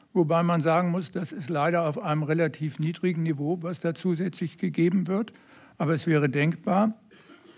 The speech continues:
Und man muss auch hier natürlich wieder bedenken, dass man das Problem hat mit Teilzeitbeschäftigung und Vollzeitbeschäftigung.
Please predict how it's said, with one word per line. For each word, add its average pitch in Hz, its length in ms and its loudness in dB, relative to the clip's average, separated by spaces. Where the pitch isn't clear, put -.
Und 196 220 6
man 196 160 10
muss 190 160 8
auch - 160 -2
hier 196 180 6
natürlich 190 460 4
wieder 196 180 2
bedenken, 170 460 0
dass 185 160 -2
man 170 100 2
das 160 140 0
Problem 156 500 0
hat 170 220 2
mit 151 160 -2
Teilzeitbeschäftigung 160 1120 -2
und 143 80 -2
Vollzeitbeschäftigung. 165 1200 0